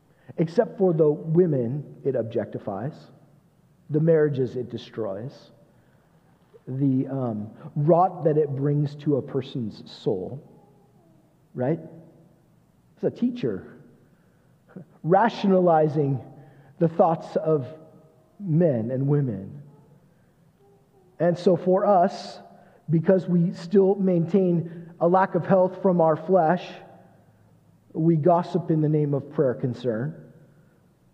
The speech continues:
We hold grudges that we call righteous anger. We justify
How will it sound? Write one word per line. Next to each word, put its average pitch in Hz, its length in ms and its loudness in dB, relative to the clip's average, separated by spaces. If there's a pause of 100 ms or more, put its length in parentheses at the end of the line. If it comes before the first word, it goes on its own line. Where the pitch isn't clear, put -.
(240)
We 160 260 2
hold 151 380 0
grudges 160 500 2
that 165 160 2
we 151 100 0
call 147 300 2
righteous 139 600 0
anger. 110 480 -8 (920)
We 156 140 2
justify 165 800 2